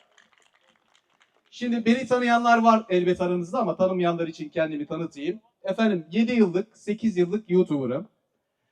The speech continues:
Motopixel T V isminde bir kanalım var YouTube'da. Başta ego ile başlıyorsunuz aslında. Böyle bir yerlere gelmeye çalışıyorsunuz.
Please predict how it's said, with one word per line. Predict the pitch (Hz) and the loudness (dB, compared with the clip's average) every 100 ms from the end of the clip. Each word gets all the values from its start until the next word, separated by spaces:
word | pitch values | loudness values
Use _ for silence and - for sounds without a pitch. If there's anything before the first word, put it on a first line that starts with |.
| _ - | _ -6
Motopixel | 208 220 220 - 214 202 | 0 0 0 2 2 2
T | 185 | -2
V | 170 | -2
isminde | 170 165 165 160 | -2 -4 -4 -2
bir | 165 | -4
kanalım | 156 156 156 143 | -4 -6 -4 -6
var | 135 120 | -8 -8
YouTube'da. | 127 135 131 113 127 196 190 | -8 -8 -10 -8 -6 0 4
Başta | 196 - 240 | 4 4 6
ego | 220 226 | 10 12
ile | 220 175 | 12 10
başlıyorsunuz | 170 - 147 - 139 135 | 4 2 -6 -6 -6 -4
aslında. | 135 - 127 147 180 - | -6 -6 -6 -4 -4 -4
Böyle | 156 156 | -6 -4
bir | |
yerlere | 156 165 170 175 | -2 0 0 0
gelmeye | 165 160 170 170 | 0 2 2 2
çalışıyorsunuz. | 139 123 120 113 117 165 - _ | -2 -8 -10 -14 -12 -12 -14 _